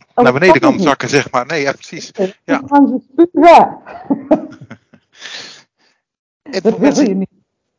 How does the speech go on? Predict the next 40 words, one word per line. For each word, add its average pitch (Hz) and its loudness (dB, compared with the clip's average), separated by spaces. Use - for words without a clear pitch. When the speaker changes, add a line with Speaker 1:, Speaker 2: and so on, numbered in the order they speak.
Speaker 2:
Nee, 190 0
dat 190 0
wil 185 2
je 180 4
niet. 127 -6
Nee, 147 -2
dat 151 -2
wil 151 -2
je 143 -2
niet, 117 -8
inderdaad. 101 -6
En 117 -10
dan, 117 -8
maar 143 -8
goed, 139 -16
we 120 -10
hebben, 104 -10
ik 117 -16
kan 110 -8
het 110 -10
echt 107 -14
heel 107 -16
slecht - -14
hebben, 101 -10
maar 107 -6
we 110 -12
hebben 107 -10
ook 120 -12
mensen 107 -12
die 98 -14
wat 95 -12
langzamer 123 -6
spreken. 139 -4
<laughs> - -20
Wat 123 -14
zijn 151 -4
daar 160 2
de 127 -4
tips - -8
voor? 277 -16